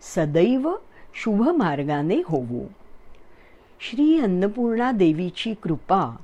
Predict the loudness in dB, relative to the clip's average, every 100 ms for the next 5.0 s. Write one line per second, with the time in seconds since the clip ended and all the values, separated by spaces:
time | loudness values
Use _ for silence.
0 | -20 -20 -20 -10 2 2 2 -4 0 4
1 | 4 4 2 -4 -6 -4 -4 -4 -8 -4
2 | 0 0 -2 -14 -18 -20 -20 -20 -2 0
3 | 0 0 2 2 0 -8 -20 -20 -20 _
4 | _ -6 -2 0 0 2 0 -2 -2